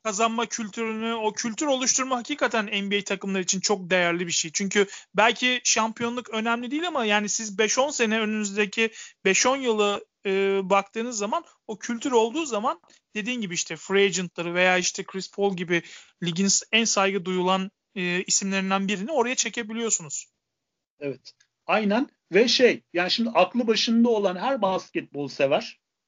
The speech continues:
Speaker 2: ki oyuncular ve menajerler de bunların içerisinde tabii. Phoenix Suns'ın parlak bir geleceğinin olduğunu görüyorlar. Tamam mı? Yani hani onun için burada burası,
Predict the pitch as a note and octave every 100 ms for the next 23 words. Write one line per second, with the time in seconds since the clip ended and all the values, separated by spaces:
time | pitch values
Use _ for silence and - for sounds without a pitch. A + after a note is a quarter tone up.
0 | C3+ - G#3 D#3+ D#3 D#3+ E3 F3 F#3 F3
1 | D#3 D3 D3 D3+ D#3+ F3 C#3 A#2+ A#2+ A#2
2 | A#2 A2+ - A#2 - C3 - _ _ _
3 | _ C4 C4+ - A3 F#3 F#3 A3+ G#3 A3
4 | A#3+ A3+ F#3 F3+ F#3 F3 G3 G3 E3 D3+
5 | A#3 G#3 F#3 F3 A#2+ - - - G#3+ D4
6 | D#3+ A#2 _ _ _ _ _ _ C#3+ C#3
7 | C#3 C#3+ C3+ E3 D3+ - A3+ C4+ - B3+
8 | A#3+ C4+ A#3+ A#3+ G3 A#3 A#3 B3 A#3